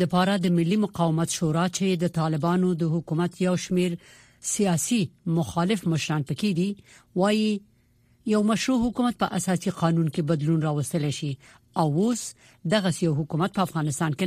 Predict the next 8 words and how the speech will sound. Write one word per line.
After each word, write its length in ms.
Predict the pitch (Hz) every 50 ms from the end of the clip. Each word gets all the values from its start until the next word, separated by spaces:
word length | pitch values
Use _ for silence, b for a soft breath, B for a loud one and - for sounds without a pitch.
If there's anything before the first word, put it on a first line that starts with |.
| 185 175
نشته. 260 | - - - 123 - - _ _ _ _ _ _ _ _ b b b b b b b b b b b b b b b b b _ - 202
طالبانو 380 | 208 214 214 202 247 254 262 220
په 80 | 233 233
افغانستان 500 | 214 - 226 226 214 175 - 233 233 190
کې 100 | 226 208
د 100 | 196 208 220
نوي 140 | 240 233 220 - 220
اساسي 300 | 185 - 190 175 - -